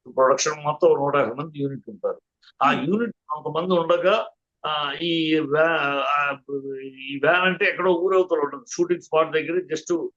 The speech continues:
Speaker 1: ఒక ప-, వంద అడుగులు డి-, డిఫరెన్స్ లో, డిస్టెన్స్ లోనే ఉంటుంది పెద్ద వ్యాన్. ఎక్కడో ఊరవతల పెట్టు. షూటింగ్ స్పాట్ లో ఈ caravan లు అంటే అక్కడక్కడే ఉంటాయి. So, ఆ, ఈమె ఒక అమ్మాయి,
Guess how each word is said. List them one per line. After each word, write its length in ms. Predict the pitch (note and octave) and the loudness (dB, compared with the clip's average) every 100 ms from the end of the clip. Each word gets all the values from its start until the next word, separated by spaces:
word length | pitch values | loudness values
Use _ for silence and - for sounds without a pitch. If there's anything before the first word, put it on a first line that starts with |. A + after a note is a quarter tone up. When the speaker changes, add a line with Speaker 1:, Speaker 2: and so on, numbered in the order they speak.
| _ - | _ -6
Speaker 1:
ఒక 220 | D3+ C#3+ | -2 0
ప-, 640 | C#3+ C3+ C#3 C3 C3 B2+ C#3+ | 0 2 2 4 0 -2 -2
వంద 140 | C#3+ | 0
అడుగులు 300 | C#3+ D#3+ D3 | 0 -2 0
డి-, 560 | C#3 C3+ C3 B2+ A#2+ A#2+ - - - C3 | 0 2 0 0 0 -2 -8 -14 -8 -6
డిఫరెన్స్ 420 | C3 C#3 - C3+ | -2 -4 -4 -6
లో, 60 | |
డిస్టెన్స్ 400 | B2+ - - C#3 C3 | -6 -6 -6 -6 -4
లోనే 140 | B2+ | -2
ఉంటుంది 300 | B2 B2 - | -2 -4 -12
పెద్ద 240 | A2+ B2 B2 | -2 4 4
వ్యాన్. 280 | C#3 F#3+ A#3+ _ _ - D3 | 4 0 -6 _ _ -2 2
ఎక్కడో 300 | D3 E3+ F3 | 4 4 4
ఊరవతల 580 | D3+ D#3 E3 E3 C#3+ | 2 2 4 4 2
పెట్టు. 400 | B2 B3 - - _ _ - | -2 -4 -4 -14 _ _ -14
షూటింగ్ 240 | D3+ C#3+ B2+ | -12 -10 -6
స్పాట్ 320 | C#3 C3+ C#3 | 0 0 4
లో 240 | C#3+ C3 | 4 6
ఈ 100 | B2 | 4
caravan 440 | B2 C3 C#3 C#3 B2+ | 4 2 4 2 2
లు 40 | |
అంటే 140 | B2+ E3 | 0 -2
అక్కడక్కడే 420 | - F3 C3+ C3 | 0 -4 0 0
ఉంటాయి. 300 | - - - _ _ _ _ F#3+ | 0 -6 -20 _ _ _ _ 2
So, 400 | F#3+ E3+ D#3+ D#3 - _ - | 6 6 6 2 -6 _ -4
ఆ, 340 | - D3 C#3+ C3+ C#3+ D#3+ | 0 2 0 0 0 0
ఈమె 380 | E3 E3 E3+ | 2 2 0
ఒక 200 | E3 C3+ | 0 2
అమ్మాయి, 420 | C3 B2+ E3 F#3+ | 0 0 0 2